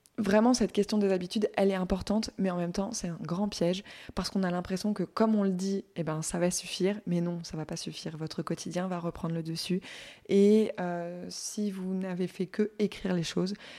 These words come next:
eh bien, dans un an, vous réécrirez exactement la même chose, et ça serait dommage. Voilà, donc, euh, soyez hon-, honnête aussi avec vous-même, avec vous-même là-dessus, et ayez conscience que ces habitudes que vous allez noter,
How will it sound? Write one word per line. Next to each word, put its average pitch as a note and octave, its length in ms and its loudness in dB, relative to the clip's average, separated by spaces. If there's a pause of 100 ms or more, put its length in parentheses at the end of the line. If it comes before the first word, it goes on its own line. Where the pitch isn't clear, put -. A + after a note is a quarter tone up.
(180)
eh F#3+ 60 0
bien, E3 340 -2
dans F3+ 300 2
un E3 100 -2
an, E3+ 240 -6
vous E3 140 -6
réécrirez E3+ 640 -4
exactement E3+ 480 -2
la D#3+ 80 -2
même D#3 180 -2
chose, D#3+ 320 -4 (500)
et G3 80 0
ça F3 160 -4
serait E3+ 200 -4
dommage. - 360 -8 (800)
Voilà, F3+ 240 0
donc, E3+ 240 -2
euh, E3 180 -4 (140)
soyez G3 300 4
hon-, F#3 200 0
honnête F#3 320 2
aussi F3 220 -4
avec E3 160 -4
vous-même, E3+ 380 -4 (200)
avec E3+ 260 -2
vous-même F3 280 -2
là-dessus, F3 400 -4 (340)
et F#3 60 2
ayez F#3 180 6
conscience F3 720 -2
que F3 320 -4 (100)
ces F#3 280 -2
habitudes F3+ 440 -2
que - 140 -8
vous E3 180 -6
allez E3 200 -4
noter, E3+ 420 -2